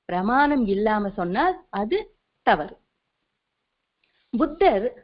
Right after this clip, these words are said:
அநேக பிறவைகளில் தொடர்ந்து முயற்சியோடு ஒவ்வொரு உத்தமமான குணத்தை சாதித்த பிறகு அவரின் இந்த தேகத்தின் மேல் ஒவ்வொரு சின்னம்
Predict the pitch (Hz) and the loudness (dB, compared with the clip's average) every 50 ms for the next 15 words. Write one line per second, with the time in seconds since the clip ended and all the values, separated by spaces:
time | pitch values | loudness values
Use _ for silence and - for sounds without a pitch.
0 | _ _ - 185 196 214 247 277 311 349 359 359 370 370 370 - _ - 196 190 | _ _ -8 -4 -2 0 0 2 2 2 2 2 0 -2 -2 -6 _ 0 0 2
1 | 233 254 269 269 226 269 262 254 269 277 277 254 208 - - 190 190 196 233 302 | 2 2 0 0 0 0 0 0 0 0 -2 -2 -6 -6 -4 -4 -2 0 2 2
2 | 339 392 427 453 392 226 180 - _ _ _ _ - 208 196 214 247 320 381 381 | 2 0 0 0 -2 -2 -4 -10 _ _ _ _ -4 -2 0 2 4 4 4 2
3 | 392 - 339 330 277 262 247 240 254 277 392 466 277 269 - - _ _ 160 185 | 2 0 0 0 0 2 0 0 0 0 -2 -2 -2 -6 -10 -12 _ _ -2 0
4 | 240 311 330 339 359 381 415 403 359 277 208 226 240 - _ _ 359 370 339 339 | 0 0 0 2 2 2 2 2 0 -2 -4 -6 -8 -10 _ _ 0 0 2 2
5 | 330 330 320 320 320 302 269 214 247 247 269 233 - - 254 240 214 - - 202 | 2 2 0 0 0 -2 -2 -2 -2 -2 -2 -4 -4 -2 -2 -2 -2 -2 -8 -8
6 | 185 185 196 196 196 233 - _ - 196 - - 269 262 226 294 - 392 403 302 | -6 -4 -4 -2 -4 -6 -6 _ -8 -8 -6 -4 -4 -4 -4 -2 -2 0 0 0
7 | 185 185 - _ _ _ _ _ _ _ _ _ - 277 320 359 381 359 294 233 | -2 -6 -10 _ _ _ _ _ _ _ _ _ -2 0 4 4 4 4 2 0
8 | 247 294 302 - - _ - 247 302 349 370 370 392 339 208 175 185 190 214 214 | -2 -4 -4 -6 -12 _ -2 0 2 2 4 4 2 2 0 0 -2 -2 0 0
9 | 262 240 247 - 226 208 202 202 220 302 370 403 359 - - _ _ _ _ _ | -2 -4 -4 -6 -6 -4 -2 -2 0 0 -2 -2 -4 -8 -14 _ _ _ _ _
10 | 190 - - 277 349 339 339 370 381 381 370 349 - - 302 269 262 269 311 330 | 2 4 4 4 4 2 2 2 2 2 0 -2 -2 -6 -4 -4 -2 -2 -2 -2